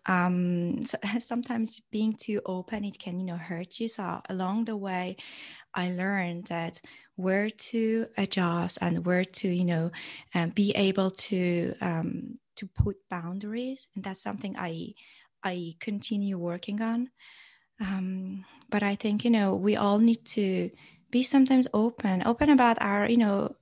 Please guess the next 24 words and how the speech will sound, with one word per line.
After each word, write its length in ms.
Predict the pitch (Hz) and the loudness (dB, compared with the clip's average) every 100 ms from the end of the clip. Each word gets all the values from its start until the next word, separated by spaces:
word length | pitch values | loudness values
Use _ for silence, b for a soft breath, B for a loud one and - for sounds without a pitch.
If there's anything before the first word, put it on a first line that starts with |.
| _ - - - - | _ -18 -14 -2 6
things 160 | 277 | 6
that 160 | 269 262 | 6 2
we 60 | |
don't 320 | 226 220 214 190 | 4 4 4 4
know. 400 | 202 180 175 214 _ _ _ | 2 0 -2 -6 _ _ _
So 180 | - 214 | -8 -4
for 140 | 214 | 0
example, 480 | 214 233 220 226 214 | 2 4 4 4 2
I, 420 | - 208 202 - - B B B B B - | 4 2 2 0 -6 B B B B B 0
I 260 | 208 202 208 | 4 4 4
know 260 | 202 220 | 4 4
that 180 | 247 220 | 2 2
there 100 | 202 | 0
are 80 | 196 | 0
a 60 | 190 | 0
lot 180 | 196 | 0
of 100 | 202 | 0
things 240 | - 208 208 | -2 -2 -2
that 160 | 202 | -2
I, 320 | 190 180 175 - | 0 0 0 -2
I 140 | 185 | -2
don't 320 | 185 190 190 | 0 0 0
know. 380 | 185 175 202 277 - B B B B - | 2 0 0 -2 -6 B B B B 0
And 420 | 208 196 196 190 | 2 4 2 -2